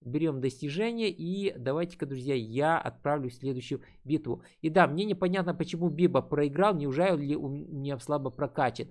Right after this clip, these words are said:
Да, Биба всего двадцать пятого уровня, нужно будет его прокачать в следующем видео, но пока давайте-ка я все-таки отправлюсь в битву.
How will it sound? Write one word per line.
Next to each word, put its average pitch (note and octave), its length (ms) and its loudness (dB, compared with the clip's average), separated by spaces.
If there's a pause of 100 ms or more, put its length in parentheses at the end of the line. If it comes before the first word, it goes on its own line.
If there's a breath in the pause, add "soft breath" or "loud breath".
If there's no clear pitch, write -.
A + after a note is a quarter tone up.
(320 soft breath)
Да, D#3 380 6
Биба E3+ 440 0
всего F3 340 0
двадцать C#3+ 520 0
пятого C#3 400 0
уровня, G#3 560 0 (280 loud breath)
нужно D#3+ 260 0
будет C#3 320 -4
его C#3+ 160 2
прокачать C#3 560 -2
в - 40 -18
следующем C#3 420 -4
видео, B3 400 2 (240 loud breath)
но G#3 340 0
пока F#3+ 260 2
давайте-ка D3+ 400 0
я B2+ 200 2
все-таки - 340 -6
отправлюсь A#2+ 540 0
в A2 40 -12
битву. - 460 -6